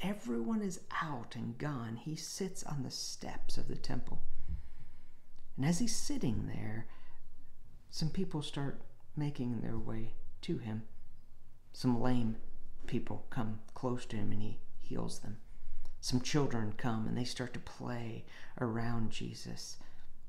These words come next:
And now the arrogant, the religious leaders, and, and those even, even Roman soldiers weren't messing with him. They were all out of the way, but, but these people that were down and out, they were young and had this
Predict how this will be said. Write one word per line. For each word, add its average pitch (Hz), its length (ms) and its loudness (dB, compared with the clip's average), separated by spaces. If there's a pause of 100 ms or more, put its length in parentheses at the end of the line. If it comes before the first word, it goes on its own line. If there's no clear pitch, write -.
(880)
And 123 100 -2
now 117 200 6 (500)
the 110 160 2
arrogant, 123 540 0
the - 100 -2
religious 123 580 -2
leaders, 113 460 -6
and, 117 180 -6 (260)
and 117 180 -2
those 117 280 0
even, 113 340 -4 (100)
even 143 380 -4 (340)
Roman 170 380 0
soldiers - 600 -2
weren't - 180 -4
messing 123 380 -6
with 113 180 -4
him. 127 80 4
They 226 120 4
were 165 280 2
all 196 560 0
out 196 220 -2
of 139 100 -4
the 123 80 -4
way, 190 340 -4
but, - 140 -4 (1300)
but 151 180 -2
these 160 220 2
people 151 380 0
that - 140 -2
were 123 120 -4
down 131 320 -2
and 117 120 -4
out, 131 340 -4
they 120 120 -8
were 117 180 -4
young 120 440 -2
and 110 120 -6
had 117 280 -10
this - 180 -12